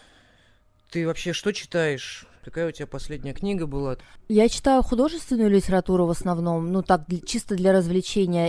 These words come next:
Speaker 2: Иногда что-нибудь, э, техническое, там про поведенческую экономику, про, а, э, нейропсихологию, вот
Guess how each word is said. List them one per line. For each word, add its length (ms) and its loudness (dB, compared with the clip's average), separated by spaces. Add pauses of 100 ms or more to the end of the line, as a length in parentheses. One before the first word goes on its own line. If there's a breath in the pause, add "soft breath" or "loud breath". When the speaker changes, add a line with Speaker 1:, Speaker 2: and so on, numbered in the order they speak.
Speaker 2:
Иногда 540 2
что-нибудь, 920 0
э, 440 -2 (200)
техническое, 800 -2
там 260 -2
про 100 -2
поведенческую 760 -2
экономику, 920 -2
про, 420 -6 (500 loud breath)
а, 360 -8
э, 880 -18 (580)
нейропсихологию, 1200 0
вот 160 -4